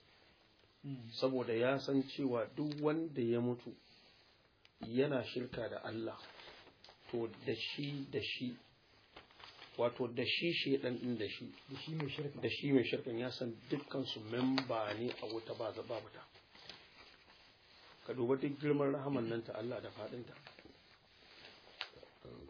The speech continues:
Speaker 2: Amma ba abin da Allah ya ce idan an mutu ana yi, ba zai yafe ba, sai shirka. "Inna Allaha la yaghfiru an yushraka bihi wa yaghfiru ma duna dhalika liman yasha'u."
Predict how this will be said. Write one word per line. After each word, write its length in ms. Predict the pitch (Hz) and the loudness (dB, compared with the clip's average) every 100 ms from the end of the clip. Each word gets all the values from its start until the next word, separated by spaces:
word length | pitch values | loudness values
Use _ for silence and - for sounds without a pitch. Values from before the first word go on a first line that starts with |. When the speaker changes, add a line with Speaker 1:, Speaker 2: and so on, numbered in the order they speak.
| - | -8
Speaker 2:
Amma 220 | 113 127 | -6 -2
ba 180 | 147 151 | -2 -2
abin 280 | 110 135 139 | -4 -2 0
da 120 | 127 | 0
Allah 220 | 120 123 | 0 -2
ya 60 | 110 | -4
ce 120 | - | -6
idan 260 | - 117 117 | -6 -6 -6
an 80 | 123 | -2
mutu 260 | 127 131 - | -2 -2 -4
ana 160 | 113 110 | -6 -8
yi, 120 | 143 | -8
ba 120 | 127 | -8
zai 120 | 107 | -8
yafe 240 | 110 110 139 | -8 -8 -10
ba, 120 | - | -10
sai 140 | - - | -12 -14
shirka. 280 | - - - - _ _ _ _ _ - _ _ _ _ _ _ _ _ _ | -14 -16 -20 -20 _ _ _ _ _ -20 _ _ _ _ _ _ _ _ _
"Inna 160 | 117 117 | -4 -2
Allaha 300 | 107 120 110 | 2 0 2
la 80 | 110 | 2
yaghfiru 440 | 127 127 139 120 113 | 2 0 -6 -8 -6
an 180 | 127 113 | -6 -6
yushraka 420 | 107 110 117 117 | -8 -10 -8 -10
bihi 240 | 110 117 | -8 -6
wa 100 | 120 | -6
yaghfiru 340 | 117 117 - 104 | -6 -10 -12 -8
ma 160 | 110 | -6
duna 240 | 110 113 107 | -6 -6 -6
dhalika 480 | 117 120 120 120 120 _ _ _ - - | -4 -4 -4 -6 -8 _ _ _ -20 -12
liman 280 | - 107 110 | -6 -4 -2
yasha'u." 380 | 104 - 107 - | -4 -6 -8 -8